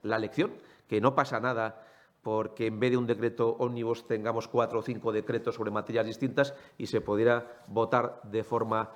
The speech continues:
separada en aquello que se está de acuerdo y aquello que no se está de acuerdo. No es forma de gobernar esta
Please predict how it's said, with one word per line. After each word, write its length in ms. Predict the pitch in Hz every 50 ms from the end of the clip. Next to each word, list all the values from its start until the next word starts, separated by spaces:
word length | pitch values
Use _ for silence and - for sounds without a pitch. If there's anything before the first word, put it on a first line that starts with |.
| - -
separada 560 | - - 123 117 117 117 120 131 135 139 151
en 100 | 151 135
aquello 320 | 117 110 - 117 113 113 -
que 80 | 110
se 80 | 107 107
está 420 | 104 - - 113 113 113 113 - - - - - -
de 120 | 101 113
acuerdo 360 | 110 - 123 127 131 131 147 156
y 140 | 143 127
aquello 380 | 120 113 113 - 120 117 117 113
que 160 | - 110 107
no 140 | 104 107 104
se 260 | 101 - - 101 98
está 480 | 95 - - - 101 98 98 95 - -
de 80 | - 92
acuerdo. 360 | 90 - 120 143 151 123 113
No 80 | 117 123
es 80 | 120
forma 260 | - 131 123 120 120
de 80 | 110 113
gobernar 460 | 107 113 107 110 101 113 117 113 113
esta 320 | 117 113 - - 113 110